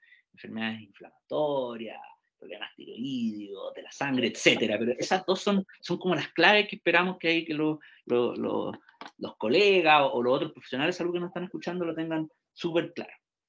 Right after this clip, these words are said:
O sea, no dar por hecho que, que si hacemos más ejercicio vamos a mejorar la fatiga, no. A veces necesitamos, por ejemplo, si hay un a-, asado importante, el tratamiento puede ser quizá un cipap. Y,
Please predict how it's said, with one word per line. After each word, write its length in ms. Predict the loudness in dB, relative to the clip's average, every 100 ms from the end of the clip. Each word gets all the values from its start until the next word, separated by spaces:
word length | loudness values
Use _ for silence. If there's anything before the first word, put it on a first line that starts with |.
| _
O 100 | 0
sea, 260 | 4 4 2
no 140 | 0 6
dar 240 | 6 6
por 120 | 4
hecho 240 | 4 4 0
que, 420 | 4 4 4 -4 -4
que 340 | -2 -2 -6 -16
si 200 | -4 -2
hacemos 360 | 4 4 4 4
más 140 | 4
ejercicio 500 | 4 2 0 0 4
vamos 220 | 4 4
a 20 |
mejorar 240 | 2 0 0
la 80 | -2
fatiga, 340 | -2 0 0
no. 160 | 2 0
A 60 |
veces 360 | -2 -4 -4 -4
necesitamos, 400 | -4 0 -2 -2
por 120 | -4
ejemplo, 320 | -4 -4 -6
si 100 | -2
hay 100 | -2
un 240 | -2 -6 -8 _
a-, 300 | -4 -4 -6 -8
asado 380 | -4 0 0 0
importante, 520 | -6 -8 -6 -8 -8
el 40 | -8
tratamiento 380 | -8 -6 -8
puede 140 | -10 -10
ser 100 | -14
quizá 200 | -14 -12
un 80 | -12
cipap. 260 | -12 -14 -16 _ _ _ _ _ -20 _ -18 -18 _ _ _ -20 -20 _ _
Y, 760 | -10 -6 -6 -6 -8 -10 -12